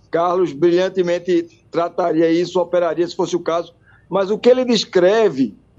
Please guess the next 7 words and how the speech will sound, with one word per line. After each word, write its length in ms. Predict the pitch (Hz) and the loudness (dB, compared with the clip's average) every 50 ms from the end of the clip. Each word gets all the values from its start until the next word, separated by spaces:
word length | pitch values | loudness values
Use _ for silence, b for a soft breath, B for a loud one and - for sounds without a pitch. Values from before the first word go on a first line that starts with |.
| - _ _ _ _ _ _ | -20 _ _ _ _ _ _
me 140 | - 180 208 | -2 0 0
lembra 320 | 208 214 226 233 226 226 208 | 2 2 0 0 0 0 -2
mais 340 | 185 185 196 208 214 185 | 0 -2 -2 -2 -2 -2
uma 140 | 214 226 202 | -2 -4 -4
queixa 300 | 214 - 214 214 190 - | -4 -4 -4 -4 -2 -2
chamada 340 | - 202 202 202 196 196 190 | -4 -4 -4 -4 -4 -4 -2
neuropatia, 1120 | 190 196 208 233 254 240 247 240 240 - 240 214 - _ - 180 180 175 160 143 123 101 | -2 0 0 2 2 0 0 -2 -4 -6 -8 -10 -10 _ -8 -8 -6 -4 -2 -4 -4 -6